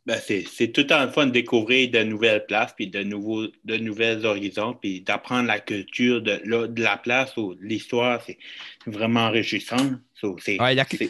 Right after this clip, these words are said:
Speaker 2: la culture changerait pas beaucoup, là, je
Speaker 1: Ben,
Speaker 2: dirais, là,
Speaker 1: c'est
Speaker 2: comme le, le
Speaker 1: non,
Speaker 2: monde.
Speaker 1: c'est, je m'ai mêlé,
Speaker 2: Le, le
Speaker 1: là.
Speaker 2: Ouais.
Speaker 1: <laughs>
Speaker 2: Euh, but c'est, euh, c'est le fun. Euh, ce, de, côté culturel, I guess,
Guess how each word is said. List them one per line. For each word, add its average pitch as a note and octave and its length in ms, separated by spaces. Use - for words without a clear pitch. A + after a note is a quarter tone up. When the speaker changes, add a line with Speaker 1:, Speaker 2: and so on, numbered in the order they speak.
Speaker 2:
la - 80
culture A#3 280
changerait C3+ 380
pas D#3 120
beaucoup, A#2+ 300
là, C3+ 120
je B2 100
Speaker 1:
Ben, E3 60
Speaker 2:
dirais, F3 180
là, C#3 60
Speaker 1:
c'est F#3 60
Speaker 2:
comme A2 180
le, G#2 120
le A#2+ 100
Speaker 1:
non, C#3+ 80
Speaker 2:
monde. C#3+ 180
Speaker 1:
c'est, C3 260
je C#3 60
m'ai C#3 140
mêlé, D3+ 380
Speaker 2:
Le, E3 100
le E3+ 60
Speaker 1:
là. E3+ 120
Speaker 2:
Ouais. A#2+ 340
Speaker 1:
<laughs> - 340
Speaker 2:
Euh, A2+ 500
but C#3 320
c'est, C3+ 420
euh, A#2+ 240
c'est - 160
le C#3+ 60
fun. G3 140
Euh, C#4+ 260
ce, D3+ 160
de, D3+ 120
côté A3 240
culturel, F3 460
I A#2 120
guess, C#3+ 240